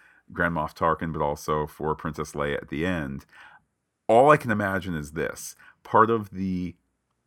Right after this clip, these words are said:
what you referenced earlier, Pete, as the Star Wars purchase, which was the purchase of Lucasfilm that came with three parts. One was Star Wars, certainly by far the biggest. Second was Indiana Jones. And third was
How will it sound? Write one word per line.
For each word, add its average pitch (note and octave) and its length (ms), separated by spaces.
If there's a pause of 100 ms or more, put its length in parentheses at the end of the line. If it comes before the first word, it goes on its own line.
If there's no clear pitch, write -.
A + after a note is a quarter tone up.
(340)
what F#2 180
you B2 140
referenced G#2 380
earlier, F#2+ 240
Pete, F2 260
as D#2 240
the D#2+ 80
Star G2+ 320
Wars E2+ 180
purchase, D2 480
which D#2 180
was C#2+ 300 (100)
the - 100
purchase E2+ 340
of D2+ 100
Lucasfilm E2+ 680
that - 120
came E2 240
with D2+ 120
three A2+ 220
parts. - 440
One G2+ 280
was A#2+ 120
Star D#2+ 320
Wars, D2 240
certainly E2 260
by D2 140
far D#2 180
the D#2 80
biggest. C#2+ 500 (240)
Second F#2 360
was E2+ 120
Indiana E2 380
Jones. E2 400
And D2 100
third F2 340
was C#2+ 340